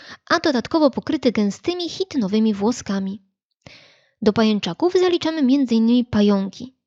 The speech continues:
Tak na marginesie są one najliczniejsze wśród pajęczaków i to od nich pajęczaki wzięły swoją nazwę. Skorpiony, kleszcze czy roztocza kurzu domowego.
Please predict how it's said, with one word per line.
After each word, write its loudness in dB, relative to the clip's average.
Tak -8
na -4
marginesie 0
są -4
one 0
najliczniejsze -2
wśród -10
pajęczaków -2
i -6
to -2
od -2
nich -2
pajęczaki -2
wzięły -2
swoją -6
nazwę. -2
Skorpiony, -2
kleszcze -4
czy 0
roztocza 0
kurzu -2
domowego. -4